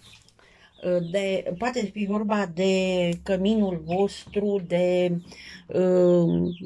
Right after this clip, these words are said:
familie, este Beorc. Uh, Beorc, în această poziție, uh, răsturnată, arată în primul rând, uh, o problemă, uh,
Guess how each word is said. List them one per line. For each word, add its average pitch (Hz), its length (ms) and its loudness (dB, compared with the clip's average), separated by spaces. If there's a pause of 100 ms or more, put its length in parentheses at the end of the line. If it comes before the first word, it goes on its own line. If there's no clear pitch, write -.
familie, 190 920 4
este 175 500 4
Beorc. 175 680 4 (800)
Uh, 175 300 8
Beorc, 214 600 4
în 208 320 6
această 208 500 2
poziție, 180 760 4
uh, 175 420 2
răsturnată, 190 960 4 (500)
arată 320 360 2
în 240 140 6
primul 240 360 6
rând, 208 420 0
uh, 190 160 -2
o 196 160 -6
problemă, 180 800 -2 (760)
uh, 185 540 -2